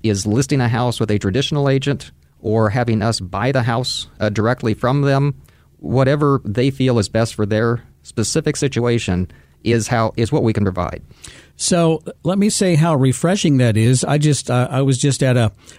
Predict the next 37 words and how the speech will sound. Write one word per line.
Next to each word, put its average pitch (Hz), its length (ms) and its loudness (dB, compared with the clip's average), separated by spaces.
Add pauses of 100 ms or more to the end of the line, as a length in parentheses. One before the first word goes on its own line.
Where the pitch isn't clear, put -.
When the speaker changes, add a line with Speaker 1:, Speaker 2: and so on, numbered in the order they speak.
(140)
Speaker 2:
uh, 113 240 0
a 123 80 0
big, 127 340 0
a 120 80 -2
big 131 160 2
thing 123 300 2
over, 127 300 2
over 131 140 2
the 117 100 4
weekend 127 460 4
in, 113 200 4
in 120 140 0
Texas, 131 480 0
and, 120 240 2 (300)
uh, 127 160 2
just, 147 280 0
I 160 120 2
just 185 320 -4
kinda 359 180 -4
ran 190 220 2
into 165 180 2
all 160 160 2
kinds 160 260 2
of 135 80 0
people 165 320 2
who 143 300 4 (360)
it's 151 340 -2
sell 165 580 0 (180)
anything 208 600 2
and 143 120 2
everything 175 680 2 (220)
to 156 280 0
anyone 190 520 2
and 135 180 2
everyone. 156 720 2 (480)
And 131 300 2
it's 139 160 -2